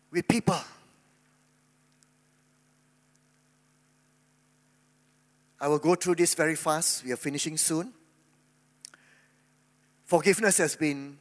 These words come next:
spoken so often. We know about forgiveness. It's so powerful.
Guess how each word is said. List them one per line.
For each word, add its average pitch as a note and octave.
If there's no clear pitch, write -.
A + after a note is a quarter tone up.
spoken -
so G#3
often. D3
We C#3
know D#3
about C3+
forgiveness. C#3
It's D3+
so F3+
powerful. D3